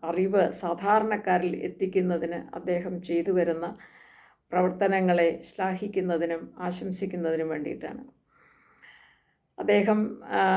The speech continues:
പലതരത്തിൽ, ആ, വളരെ ലളിതമായി സാധാരണക്കാർക്ക് അത് മനസ്സിലാകത്തക്ക തരത്തിൽ അദ്ദേഹത്തിൻ്റേതായ ശൈലിയിൽ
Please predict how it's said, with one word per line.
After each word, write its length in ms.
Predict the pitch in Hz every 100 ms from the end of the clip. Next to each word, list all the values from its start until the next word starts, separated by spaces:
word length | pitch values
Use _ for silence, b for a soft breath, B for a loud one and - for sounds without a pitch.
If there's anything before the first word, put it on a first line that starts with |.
| 190 185
പലതരത്തിൽ, 920 | 208 247 269 208 190 - 220 175 - _ _ _ -
ആ, 260 | 202 185 175
വളരെ 600 | 170 180 208 226 - -
ലളിതമായി 800 | 185 185 190 214 185 180 185 - - -
സാധാരണക്കാർക്ക് 960 | 180 180 190 190 185 185 180 180 185
അത് 280 | 208 381 185
മനസ്സിലാകത്തക്ക 880 | 185 180 180 - 240 247 214 208 190
തരത്തിൽ 440 | 180 170 165 - 190 - B B B B B B B
അദ്ദേഹത്തിൻ്റേതായ 920 | - 202 220 233 240 240 220 214 196
ശൈലിയിൽ 760 | 185 180 170 185 175 180 185